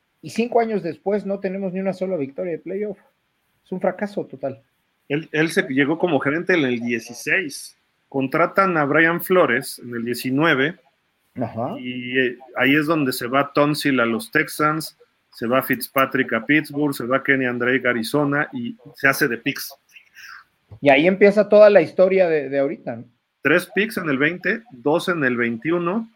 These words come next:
Speaker 2: y después ya vino la regada de Tepache y, y trades y cosas así, ¿no? Entonces, pero esos dos años se están refle-, el del veinte se está reflejando hoy,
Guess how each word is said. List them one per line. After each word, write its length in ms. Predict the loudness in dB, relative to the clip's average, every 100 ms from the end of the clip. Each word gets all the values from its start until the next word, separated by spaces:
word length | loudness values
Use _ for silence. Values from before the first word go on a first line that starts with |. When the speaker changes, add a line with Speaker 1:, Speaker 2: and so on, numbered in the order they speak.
| -20 _ _ _ _ _ -4
Speaker 2:
y 160 | -2
después 360 | -2 -2 0 4
ya 120 | 4
vino 420 | 4 2 2 2
la 100 | 0
regada 320 | 0 0 0 -2
de 60 |
Tepache 680 | -6 -6 -2 -2 -2 -4 -2
y, 80 | -4
y 320 | -6 -10 -12 -10 0
trades 480 | 4 4 4 0
y 80 | -4
cosas 240 | -4 -6 -6
así, 160 | -12
¿no? 140 | -10 -10
Entonces, 480 | -8 -8 -6 -10 -12 _ _ _ 2
pero 400 | 4 6 4 0 -10 -8
esos 380 | -6 -2 -2 -2
dos 260 | -4 -2
años 540 | -2 -2 -4 -8 -14 -14
se 100 | -8
están 240 | -4 -2
refle-, 280 | -2 -4 -4
el 120 | -2
del 160 | 0 2
veinte 300 | 2 2 -2
se 80 | -4
está 180 | -4
reflejando 720 | -4 -2 -6 -2 -2 -2 -4 0
hoy, 300 | 2 2